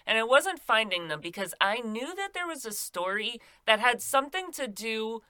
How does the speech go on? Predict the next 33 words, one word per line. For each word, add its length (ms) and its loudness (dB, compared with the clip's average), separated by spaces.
with 240 2
a 100 4
notebook 800 -2
and 440 6
a 100 6
rat 480 8
that 140 0
had 240 2
written 260 0
a 60 0
confession 640 -2
in 120 -6
this 180 -8
notebook 520 4
and 120 -8
blah, 160 4
blah, 160 4
blah. 260 8
I 140 10
was 160 -4
convinced 680 -4
that 160 -2
this 180 -6
was 140 -10
Torrio. 480 -6
That 260 6
story 300 4
takes 260 -4
place 340 -2
in 180 -6
the 100 -4
DiCarlo 580 6
episode, 500 -2